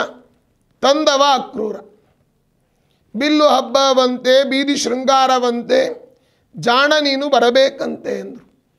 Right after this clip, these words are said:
"ನಡಿ ಬರ್ತೇನೆ" ಅಂತ ಹೊರಟ. ಎಲ್ಲ ಗೋಪಿಕಾಸ್ತ್ರೀಯರು ಕೂಡ "ಯಾರಿವನ ಅಕ್ರೂರ, ಕ್ರೂರಿ" ಅಂತ ಬೈತಾ ಇದ್ರಂತೆ. ಹಾಗೆ ಆ ರಥದಲ್ಲಿ ಹೊರಟ ಮಾರ್ಗದ ಮಧ್ಯದಲ್ಲಿ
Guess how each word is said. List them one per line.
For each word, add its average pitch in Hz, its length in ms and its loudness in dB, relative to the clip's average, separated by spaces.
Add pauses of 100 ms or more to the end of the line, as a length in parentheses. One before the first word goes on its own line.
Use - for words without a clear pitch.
(280)
"ನಡಿ 311 160 2
ಬರ್ತೇನೆ" 294 420 2
ಅಂತ 254 220 -2
ಹೊರಟ. 220 260 -6 (1040)
ಎಲ್ಲ 302 280 2
ಗೋಪಿಕಾಸ್ತ್ರೀಯರು 262 1000 0
ಕೂಡ 269 200 -4 (880)
"ಯಾರಿವನ 302 440 2
ಅಕ್ರೂರ, 269 420 0 (720)
ಕ್ರೂರಿ" 330 400 2
ಅಂತ 262 240 -6
ಬೈತಾ 254 340 -2
ಇದ್ರಂತೆ. 185 480 -12 (760)
ಹಾಗೆ 233 540 0 (520)
ಆ 240 200 2
ರಥದಲ್ಲಿ 247 560 0
ಹೊರಟ 202 320 -2 (840)
ಮಾರ್ಗದ 269 440 2
ಮಧ್ಯದಲ್ಲಿ 254 1080 2